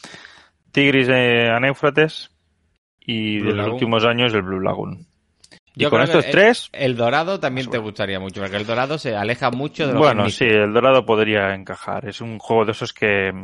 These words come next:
Speaker 1: que no importaría. <laughs>
Speaker 2: De
Speaker 1: William
Speaker 2: lo que
Speaker 1: Macia,
Speaker 2: se
Speaker 1: para el
Speaker 2: ríe.
Speaker 1: próximo programa sale un programa cortito. Sí,
Speaker 2: Dos
Speaker 1: correcto.
Speaker 2: juegos.
Speaker 1: Dos
Speaker 2: Se acabó.
Speaker 1: juegos.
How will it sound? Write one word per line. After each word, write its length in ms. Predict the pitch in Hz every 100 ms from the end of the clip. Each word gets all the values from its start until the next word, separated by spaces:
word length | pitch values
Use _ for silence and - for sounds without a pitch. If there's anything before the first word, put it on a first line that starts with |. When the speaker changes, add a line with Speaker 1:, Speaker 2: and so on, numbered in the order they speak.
| 92 95 _ _ _
Speaker 1:
que 120 | -
no 80 | 110
importaría. 880 | 107 110 98 101 98 95 92 90 92 - _
<laughs> 200 | - - 285 - 339 453 - 440 - 403 _ _ _ _ _ _ _ _ _ - - - 208
Speaker 2:
De 280 | 202 - 120
Speaker 1:
William 140 | 139
Speaker 2:
lo 20 |
que 60 | 131 139
Speaker 1:
Macia, 160 | 117
Speaker 2:
se 60 | 147
Speaker 1:
para 60 | 127
el 40 | 135
Speaker 2:
ríe. 20 |
Speaker 1:
próximo 300 | 127 147 123
programa 280 | 131 143 147
sale 180 | 139 135
un 100 | 123
programa 320 | 120 123 123
cortito. 560 | 104 101 98 - - -
Sí, 200 | - 113
Speaker 2:
Dos 160 | 131 123
Speaker 1:
correcto. 200 | 117 113
Speaker 2:
juegos. 240 | 95 - _
Speaker 1:
Dos 100 | 156
Speaker 2:
Se 140 | - 131
acabó. 180 | 113 117
Speaker 1:
juegos. 360 | 104 104 -